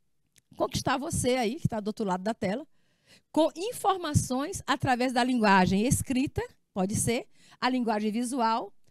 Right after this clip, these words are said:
a linguagem escrita e visual. Pode ser escrita, pode ser visual, pode ser escrita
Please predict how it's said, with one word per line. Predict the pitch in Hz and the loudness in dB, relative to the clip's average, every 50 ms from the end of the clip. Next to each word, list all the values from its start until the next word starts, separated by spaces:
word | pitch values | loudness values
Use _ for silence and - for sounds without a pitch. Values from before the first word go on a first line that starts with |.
| _ - - _ _ | _ -20 -20 _ _
a | - 247 | -2 -2
linguagem | 254 269 262 226 240 226 226 208 226 220 - | -2 -2 -2 -2 0 0 0 -2 -4 -6 -2
escrita | - 262 302 254 - - - 247 285 311 339 - - 381 - - - | -2 -2 -2 -2 -6 -8 -8 -6 -4 -4 -4 -4 -4 -4 -4 0 0
e | 262 285 330 359 - | 2 2 2 0 -6
visual. | 233 254 311 262 277 349 294 208 196 185 | -10 -10 -10 -8 -8 -6 -4 -4 -4 -4
Pode | - 220 208 208 208 | -6 -8 -8 -8 -8
ser | - - 226 | -8 -6 -6
escrita, | 220 277 - - - - 262 285 - 262 | -4 -4 -4 -4 -4 -6 -8 -8 -8 -12
pode | - - 214 208 196 | -10 -8 -8 -8 -6
ser | - - 202 | -6 -6 -4
visual, | 196 208 226 226 269 285 233 220 254 - - - - - - - _ | -4 -4 -4 -2 0 0 0 0 0 -2 -6 -14 -20 -20 -20 -18 _
pode | - 247 240 254 | -8 -6 -6 -6
ser | 240 - 254 | -4 -4 -2
escrita | 247 - - - - 262 285 - - 285 | -2 -4 -4 -6 -8 -8 -8 -6 -8 -10